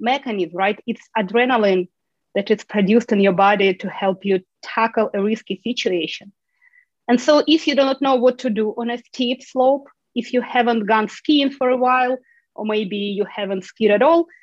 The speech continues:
then probably it's a fear and you should listen to it, and that prevents you from doing something really risky. But if you know that you have the skill, you are comfortable with steep blue slopes,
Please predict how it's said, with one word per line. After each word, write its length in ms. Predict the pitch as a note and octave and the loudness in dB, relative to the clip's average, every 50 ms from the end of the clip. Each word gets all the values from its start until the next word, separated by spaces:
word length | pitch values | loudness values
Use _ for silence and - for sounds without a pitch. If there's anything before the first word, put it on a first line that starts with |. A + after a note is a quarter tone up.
| _ - | _ -4
then 340 | G3 C4 D#4+ F4 F4 C#4+ - - | 0 2 2 2 2 0 -2 -4
probably 420 | - C#4+ D4 B3+ C#4+ A#3 C4+ B3+ | -4 -2 -2 0 0 2 2 2
it's 160 | B3+ B3 - | 0 0 -4
a 60 | A3+ G#3+ | -8 -10
fear 520 | - - - B3 C4 B3 A#3 A3+ A3 G#3+ | -10 -12 -10 -2 0 0 0 0 -2 -6
and 160 | - G#3+ G#3 G3+ | -8 -10 -8 -8
you 80 | A3 | -8
should 220 | G#3+ - A#3+ G#3 F#3+ | -8 -6 -6 -2 0
listen 340 | G#3+ A#3 A#3 - A#3 G#3 | 0 0 0 -2 -6 -6
to 160 | G#3+ - A3 A3 | -6 -4 -4 -2
it, 100 | A3 A3 | -2 -2
and 260 | G3 F#3+ F3+ - - _ _ _ _ _ _ _ - | -2 -4 -4 -8 -12 _ _ _ _ _ _ _ -6
that 360 | F#3 F#3+ G3 G3+ G3+ G3 - - - | 0 2 2 2 2 0 -2 -2 0
prevents 640 | A3 G#3 G3+ G#3+ G#3+ G#3+ G#3+ G#3+ G#3 G3+ G3+ - - | 2 4 4 4 4 2 0 -2 -2 -4 -4 -6 -2
you 360 | G3+ G3+ G3+ G3+ G3+ G3 - _ - - _ _ _ | 0 2 4 4 2 0 -2 _ -20 -20 _ _ _
from 180 | G#3+ G3 G3 F3 | -2 0 2 4
doing 220 | G#3+ G#3+ G3 F#3+ | 4 4 2 0
something 580 | F#3+ - G#3 F#3+ F#3+ - - F#3+ F#3 F#3 F#3 _ _ _ _ _ _ _ _ - | -2 -4 -4 -4 -4 -2 -2 -2 -2 -2 -4 _ _ _ _ _ _ _ _ -4
really 380 | - G3+ A#3+ D4+ D#4+ C#4 A#3 G#3+ | 0 2 4 4 6 6 4 4
risky. 340 | F#3+ E3+ D#3+ - _ - | 2 0 -2 -6 _ -12
But 180 | F3 A3+ A#3+ A#3+ - | -8 -8 -8 -2 0
if 200 | E4 G4 - - | 0 0 0 0
you 240 | D#4+ D#4+ D#4+ D4+ - - | 0 0 0 -2 -4 -4
know 340 | C4 C4 C4 B3+ B3 A#3+ A3+ | -4 -2 0 2 2 0 0
that 200 | A3+ A3+ A3+ - | 0 -2 -4 -6
you 80 | A#3+ | -10
have 220 | - - D4 C#4 A#3 | -10 -8 -4 -2 0
the 100 | B3 A#3+ | -2 -2
skill, 440 | - _ - F#3+ F#3 F#3+ F#3+ F#3+ _ _ _ _ _ _ _ _ _ _ - | -2 _ -2 -2 -2 -2 -4 -10 _ _ _ _ _ _ _ _ _ _ 0
you 100 | G#3+ A#3+ | 2 2
are 100 | A#3+ A#3 | 2 2
comfortable 680 | A#3 - - A#3+ A3 - - A3 - A3 F#3+ G#3 G#3 G#3 | 0 -2 -2 -2 -2 -2 -4 -6 -6 -4 -2 -2 -2 0
with 320 | G3+ G3+ G#3 G3+ G3+ F#3 F#3 - _ _ _ | 0 0 0 0 -2 -2 -4 -8 _ _ _
steep 400 | _ _ - G#3+ G3+ G3 G3 - - _ _ _ - | _ _ -4 -4 -4 -6 -8 -12 -20 _ _ _ -8
blue 260 | F3 G3 G3+ G#3+ G#3+ | -4 0 0 0 0
slopes, 520 | G#3+ - - G#3 G3 G3 G3 F#3+ F#3 - | -2 -4 -2 0 0 2 2 0 -2 -6